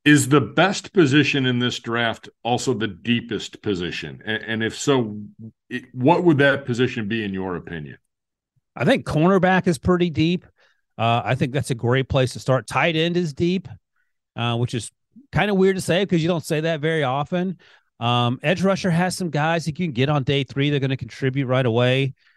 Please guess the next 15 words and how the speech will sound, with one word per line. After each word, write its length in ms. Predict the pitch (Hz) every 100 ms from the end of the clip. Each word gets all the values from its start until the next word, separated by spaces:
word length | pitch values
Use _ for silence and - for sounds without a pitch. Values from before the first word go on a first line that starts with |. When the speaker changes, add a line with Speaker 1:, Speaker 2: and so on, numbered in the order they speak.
| _ _
Speaker 2:
Now, 160 | 117 113
defensive 380 | 107 147 131 131
line, 320 | 131 127 117
linebacker, 840 | 113 113 110 107 - 107 101 92 _ -
wide 200 | 107 104
receiver, 460 | 98 110 104 104
as 160 | 98 98
you 60 |
mentioned, 340 | 101 104 98 92
tho-, 180 | 107 113
those 260 | 113 113
positions 400 | - 104 104 95
are 200 | - 101
not 340 | 101 107 113 95
deep. 360 | 110 95 95